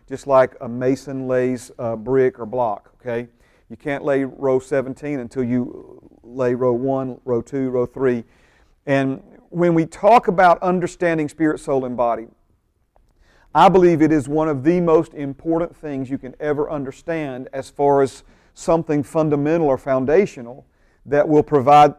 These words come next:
support, um, and, and will unlock other things, uh, help you make sense of other things, um, that we see within the Word of God. Now, what I am really, really excited about is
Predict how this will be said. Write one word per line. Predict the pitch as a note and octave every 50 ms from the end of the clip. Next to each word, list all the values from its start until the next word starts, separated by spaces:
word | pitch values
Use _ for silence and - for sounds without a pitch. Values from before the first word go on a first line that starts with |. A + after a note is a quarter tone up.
| _ _
support, | - - - D#3 - _ - - - G3 F#3+ D#3+ C#3 C3+ C3+ - - _ _ _ _ _ _ _ _ _ -
um, | - C#3 C3+ C3 C3 B2+ B2+ C3+ C#3+ - - - -
and, | D3 C#3+ C#3+ D3 D3 -
and | C#3+ C#3 C#3 C#3
will | C#3 C3+ - D#3+ E3
unlock | E3+ D#3 D3 D3+ E3 E3 D3 C3+ B2+ - - - _ _ _ _ _ _ -
other | D#3+ E3+ E3+ E3+ E3+
things, | D#3+ - D3+ D3 C#3 C3+ C3 C3+ C3+ - - - _ _ _ _ _ _ _
uh, | - B2+ B2+ B2 A#2+ B2
help | A#2+ D3+ D#3+ D#3 - -
you | E3+ E3
make | D#3 D3+ C#3+ C#3+ - -
sense | - - - F3 D#3+ - - -
of | - D#3 C#3 B2+ - -
other | F3 F3 F3 F3 E3
things, | - - D3 C#3 C3 B2+ B2+ A#2 - _ _ _ _ _ _ _ _ _ -
um, | C#3 B2 B2 B2 B2 C3 - -
that | C3 C#3+ C#3+ - - -
we | C3+ D3 D3 C#3+ C#3 C#3 C#3+
see | - - - D3+ C#3+ C3+
within | B2+ B2 B2+ C#3 C#3
the | C3 B2
Word | B2 B2 A#2+ A#2
of | A2 G#2+
God. | A#2 C3 A#2+ A2+ A#2 - - _ _ _ _ _ _ _ _ _
Now, | - C3+ C#3+ C#3 C3 B2 - _ _ _ _
what | - C#3 D#3 D#3 D3
I | D3+ E3 F3 E3
am | D3+ C#3+ C#3 C#3+ - - - -
really, | - D#3 D#3 D#3+ D#3 D3+ D3 C#3+ - -
really | - D3 D3+ D#3 D3+ C#3+
excited | - - - - D3+ C#3+ C#3+ D3 -
about | A#2 A#2 A2+ A#2 A#2 - _ _ _ _ _ _ _ _
is | - C#3 C#3 C#3 C3 B2